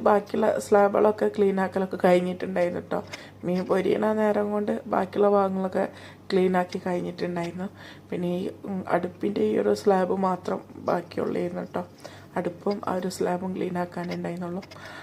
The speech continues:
അപ്പം അത് മീൻ പൊരിക്കലൊക്കെ കഴിഞ്ഞതിൻ്റെ ശേഷം അത് ക്ലീൻ ആക്കി എടുക്കണേ. കറി തലേ ദിവസം ഞാൻ മീൻ കറി വെച്ചത്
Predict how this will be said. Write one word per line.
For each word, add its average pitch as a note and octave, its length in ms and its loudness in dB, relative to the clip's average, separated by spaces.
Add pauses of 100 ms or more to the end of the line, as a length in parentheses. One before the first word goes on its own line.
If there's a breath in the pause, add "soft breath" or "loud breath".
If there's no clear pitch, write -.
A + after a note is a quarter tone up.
(100)
അപ്പം - 200 -6
അത് F#3 120 -4 (100)
മീൻ F#3 200 -2
പൊരിക്കലൊക്കെ F#3 480 -2
കഴിഞ്ഞതിൻ്റെ F3+ 380 -2
ശേഷം F3+ 220 -4
അത് F3+ 100 -6 (140)
ക്ലീൻ F3 280 -2
ആക്കി E3+ 220 -10
എടുക്കണേ. F3 400 -6 (720 loud breath)
കറി G3+ 260 8 (220)
തലേ F#3 280 8
ദിവസം F#3 340 0 (100)
ഞാൻ F3 120 -2 (400)
മീൻ F#3 240 -4
കറി F#3 240 0
വെച്ചത് F3+ 340 -4